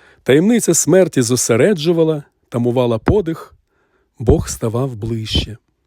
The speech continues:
Співав я дуетом зі стареньким дячком Олександром.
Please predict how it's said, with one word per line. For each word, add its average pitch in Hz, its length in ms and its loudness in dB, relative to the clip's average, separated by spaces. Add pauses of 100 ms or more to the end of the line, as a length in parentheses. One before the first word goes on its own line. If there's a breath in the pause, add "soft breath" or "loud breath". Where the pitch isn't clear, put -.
(1000 soft breath)
Співав 202 520 2
я 180 100 4
дуетом 175 460 4
зі 143 140 0
стареньким 180 560 0
дячком 165 440 -2
Олександром. 123 720 -4